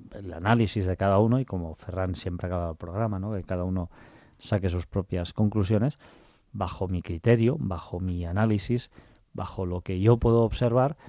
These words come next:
pues me empujan a concluir, eh, que, pues, efe-, efectivamente existe una vida extraterrestre. Todo y que yo no he tenido la suerte,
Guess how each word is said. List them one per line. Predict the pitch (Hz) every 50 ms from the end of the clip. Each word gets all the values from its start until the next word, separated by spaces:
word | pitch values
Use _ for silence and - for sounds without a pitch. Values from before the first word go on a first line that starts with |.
| - _ _ _ _ _ _ _ _ _
pues | - 95 87 85
me | 95 90 82
empujan | 82 82 80 - - 147 - - - 135 147 170 185 - -
a | - 95 92 92
concluir, | - 101 95 90 90 - 98 101 117 139 143 160 180 - _ _ _ - - _ _ _ _ _ _ _ _ _ -
eh, | - - -
que, | - - 82 82 85 - 98
pues, | - - - - -
efe-, | - - - - 90 92 - -
efectivamente | - - - - _ - 104 104 107 113 110 107 - 143 175 - -
existe | - 95 - - - - 135 123 - - - 101 90
una | 90 95 101 101 104
vida | 95 98 98 98 113 139 165 - _
extraterrestre. | - 95 - - - 92 85 87 95 98 - - - - - -
Todo | - 123 117 123 127
y | 110
que | - - 135 175 202 - -
yo | 104 101
no | 98 107
he | 98
tenido | 107 107 107 104
la | 101 98
suerte, | - - 120 113 107 - - 170 220